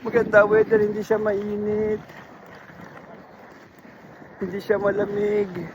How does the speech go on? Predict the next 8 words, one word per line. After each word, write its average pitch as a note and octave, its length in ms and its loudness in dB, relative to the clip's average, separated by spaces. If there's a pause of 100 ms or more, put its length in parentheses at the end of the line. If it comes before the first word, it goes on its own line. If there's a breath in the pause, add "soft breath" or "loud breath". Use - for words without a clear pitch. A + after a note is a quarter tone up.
(2750)
Pero F3+ 240 2
yung F#3 160 2
araw, F#3 240 4
tirik F#3+ 320 -2
na F#3+ 80 0
tirik, F#3 400 -4
oh. F3 240 -2 (2500)
Oh. D#3 240 -4